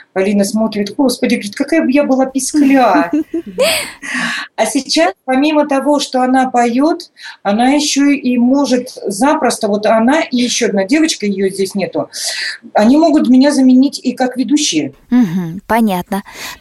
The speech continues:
Speaker 2: То
Speaker 1: То
Speaker 2: есть
Speaker 1: есть
Speaker 2: не
Speaker 1: смело,
Speaker 2: только поют,
Speaker 1: четко
Speaker 2: но и
Speaker 1: находится.
Speaker 2: говорят хорошо.
Speaker 1: Да, да, да, да, да.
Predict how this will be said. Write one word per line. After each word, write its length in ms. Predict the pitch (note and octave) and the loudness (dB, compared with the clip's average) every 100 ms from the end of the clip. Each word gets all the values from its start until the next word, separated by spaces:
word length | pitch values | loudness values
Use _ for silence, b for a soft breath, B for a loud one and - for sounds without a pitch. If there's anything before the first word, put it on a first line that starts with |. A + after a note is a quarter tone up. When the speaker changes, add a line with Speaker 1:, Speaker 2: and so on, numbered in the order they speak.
| _ | _
Speaker 2:
То 60 | B3 | -2
Speaker 1:
То 40 | |
Speaker 2:
есть 220 | G#3 - | -2 0
Speaker 1:
есть 80 | A3 | 0
Speaker 2:
не 60 | A#3+ C#4+ | 2 2
Speaker 1:
смело, 260 | A#3+ C4+ | 2 2
Speaker 2:
только 160 | B3+ - | 0 0
поют, 220 | A3+ A3 | 2 2
Speaker 1:
четко 140 | D#4 B3 | 2 2
Speaker 2:
но 60 | |
и 20 | C4 | 2
Speaker 1:
находится. 160 | - | 2
Speaker 2:
говорят 420 | - B3 F#3+ E3+ - | 2 2 0 -4 -6
хорошо. 460 | A3+ F#3 - - G3+ _ _ _ - | -8 -8 -8 -10 -12 _ _ _ -2
Speaker 1:
Да, 140 | F#4 A4+ G#4 | 0 0 -2
да, 240 | C4 E4+ D#4 | 0 0 0
да, 260 | A3 C#4 | 0 -2
да, 220 | G#3+ A3+ G#3+ | -2 -4 -4
да. 220 | F#3+ | -8